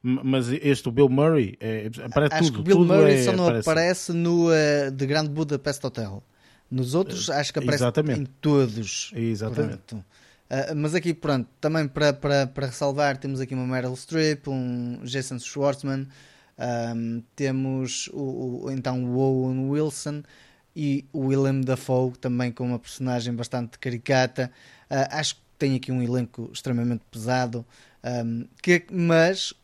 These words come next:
Speaker 2: um filme extremamente leve, super divertido, ahm, com uma história engraçada. A história, a história aqui, tipo, não é algo que seja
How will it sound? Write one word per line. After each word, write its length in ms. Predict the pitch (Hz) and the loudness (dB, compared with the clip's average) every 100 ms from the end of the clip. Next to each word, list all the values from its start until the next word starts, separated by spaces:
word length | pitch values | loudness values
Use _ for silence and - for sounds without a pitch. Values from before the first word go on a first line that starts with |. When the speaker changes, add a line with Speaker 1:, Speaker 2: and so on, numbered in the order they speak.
| _ | _
Speaker 2:
um 160 | 175 | -4
filme 360 | 165 - 160 156 | -4 -2 -2 -2
extremamente 580 | - 156 151 143 139 131 | -4 -4 -2 -2 -4 -2
leve, 280 | 123 123 151 | 0 0 -4
super 500 | - - 185 175 143 | -12 -2 0 2 -2
divertido, 640 | 143 135 131 120 113 113 - _ - - _ | -2 -4 -4 -4 -6 -6 -10 _ -20 -20 _
ahm, 640 | 123 120 117 117 117 117 - | -4 -2 0 -2 -2 -4 -6
com 60 | - | -4
uma 120 | 156 | -2
história 260 | 143 151 147 | 0 2 2
engraçada. 720 | 143 135 135 123 113 107 123 _ - | 0 -2 -2 -2 -2 -4 -8 _ -16
A 60 | |
história, 480 | 139 - 123 113 113 | -14 -8 -6 -4 -4
a 60 | 123 | -6
história 340 | - 131 127 | -6 -4 -2
aqui, 220 | 123 - | -2 -4
tipo, 300 | 123 120 - | -10 -10 -6
não 260 | 123 123 127 | -4 -2 2
é 100 | 131 | 2
algo 460 | 131 131 127 123 113 | 2 2 -2 -4 -10
que 80 | - | -12
seja 400 | - 120 123 | -8 -4 -4